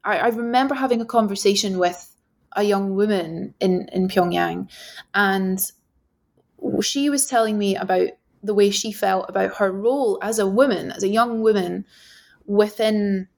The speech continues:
the family unit. And she said that she wasn't interested in having children. And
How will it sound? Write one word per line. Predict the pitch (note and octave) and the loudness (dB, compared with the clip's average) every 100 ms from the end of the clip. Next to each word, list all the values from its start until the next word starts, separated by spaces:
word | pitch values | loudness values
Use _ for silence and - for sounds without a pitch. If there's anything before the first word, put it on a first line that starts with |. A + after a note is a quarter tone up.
| _ _ | _ _
the | G#3 | -4
family | - G#3 G#3 G3 F#3 | -2 -2 0 0 -2
unit. | F#3 G#3+ E3 - - - - - - - _ G3+ | 0 0 0 -4 -10 -20 -20 -20 -20 -20 _ -2
And | G#3 G#3 G#3 G3+ G3+ - _ _ _ _ _ _ _ | 0 0 0 -2 -2 -8 _ _ _ _ _ _ _
she | _ - - B3+ B3 | _ -2 0 0 -2
said | C#4 C#4 D4+ F#3 F#3 - | -2 0 2 0 -2 -4
that | A3+ G#3 - - | 0 0 -2 -10
she | - - C4 C4 | -4 0 0 2
wasn't | A#3+ A#3+ A3 G3+ A3+ | 2 0 -2 -4 0
interested | B3+ B3+ F#3+ F#3 - - - - - - - | 0 0 -2 -2 -2 0 0 0 -6 -4 0
in | G3+ | 2
having | G3 F3+ F#3 | 2 0 0
children. | A#3 B3 A3 - - - _ _ - - - | 4 4 4 -6 -12 -18 _ _ -20 -16 -2
And | A3 A3+ A3+ | 0 2 0